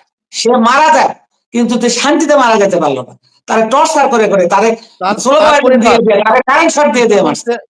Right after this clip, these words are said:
Speaker 2: কিসের কোন জনের আত্মীয় স্বজন যারা আছে, যে পারতো সেই মারতো।
Speaker 1: হ্যাঁ।
Speaker 2: খালি
Speaker 1: ওরে
Speaker 2: বুড়াকে দেখাইতো
Speaker 1: কারেন্ট
Speaker 2: তুই
Speaker 1: শট
Speaker 2: বেশি
Speaker 1: দিয়ে দিয়ে
Speaker 2: কথা
Speaker 1: মারতো।
Speaker 2: বলিস, এবং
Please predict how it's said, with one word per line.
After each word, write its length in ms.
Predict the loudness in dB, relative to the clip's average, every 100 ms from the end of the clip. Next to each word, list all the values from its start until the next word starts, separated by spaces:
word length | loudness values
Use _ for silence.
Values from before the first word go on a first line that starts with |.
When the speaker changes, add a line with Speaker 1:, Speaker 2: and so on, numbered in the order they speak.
| -16
Speaker 2:
কিসের 280 | -12 -10 -8
কোন 200 | -8 -8
জনের 120 | -8
আত্মীয় 320 | -8 -10 -12
স্বজন 200 | -12 -12
যারা 240 | -8 -8
আছে, 180 | -8 -12
যে 200 | -10 -10
পারতো 340 | -8 -10 -10 -12
সেই 180 | -8
মারতো। 260 | -6 -6 -8
Speaker 1:
হ্যাঁ। 180 | -18 _ -16 -8
Speaker 2:
খালি 160 | -8 -6
Speaker 1:
ওরে 60 |
Speaker 2:
বুড়াকে 300 | -2 0 2
দেখাইতো 240 | 0 -4 -2
Speaker 1:
কারেন্ট 200 | 0 0
Speaker 2:
তুই 80 | 2
Speaker 1:
শট 80 |
Speaker 2:
বেশি 120 | 0 2
Speaker 1:
দিয়ে 120 | 2
দিয়ে 120 | 2
Speaker 2:
কথা 120 | 0
Speaker 1:
মারতো। 200 | -2 -8
Speaker 2:
বলিস, 120 | -20 _ _ _ -10
এবং 240 | -8